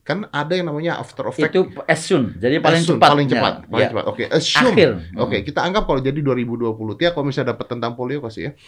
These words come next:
Speaker 1: Eh, eh, kalau jadinya tahun dua ribu dua puluh, lalu kan ada after effect.
Speaker 2: Ya.
Speaker 1: After effect ini kan kita nggak pernah tahu seperti apa.
Speaker 2: Yes,
Speaker 1: Berarti
Speaker 2: betul.
Speaker 1: ada kemungkinan setelah disuntikan, aman, lalu berapa tahun kemudian ada masalah baru dari vaksin tersebut. Itu mungkin kan?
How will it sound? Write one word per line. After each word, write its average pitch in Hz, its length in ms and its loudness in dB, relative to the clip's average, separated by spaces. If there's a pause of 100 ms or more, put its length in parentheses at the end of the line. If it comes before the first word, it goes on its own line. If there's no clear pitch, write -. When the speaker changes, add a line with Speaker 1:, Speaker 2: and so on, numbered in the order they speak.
(440)
Speaker 1:
Eh, 110 280 0
eh, 117 360 0
kalau 180 360 0
jadinya 139 400 0
tahun 135 180 -2
dua 117 120 0
ribu 117 160 -4
dua 113 160 -2
puluh, 110 400 -8 (140)
lalu 185 280 -2
kan 277 140 -6
ada 156 320 -4
after - 360 -6
effect. - 320 -8 (240)
Speaker 2:
Ya. 120 160 0
Speaker 1:
After - 260 -2
effect 214 260 -4
ini 208 120 -8
kan 254 140 -2
kita 226 180 -2
nggak 202 220 -4
pernah 160 200 -6
tahu 170 320 0
seperti 143 420 -10
apa. 82 300 -10
Speaker 2:
Yes, 110 400 -6
Speaker 1:
Berarti 160 220 2
Speaker 2:
betul. 214 100 2
Speaker 1:
ada 208 80 -2
kemungkinan 196 600 -4
setelah 170 280 -4
disuntikan, 120 760 -8
aman, 107 380 -6
lalu 202 220 -6
berapa 160 200 0
tahun 165 220 -2
kemudian 165 560 -4 (280)
ada 165 380 6
masalah 175 480 2
baru 214 300 0
dari 147 180 -2
vaksin 147 320 -6
tersebut. 165 360 -6
Itu 220 160 -2
mungkin 285 480 2
kan? 76 220 -8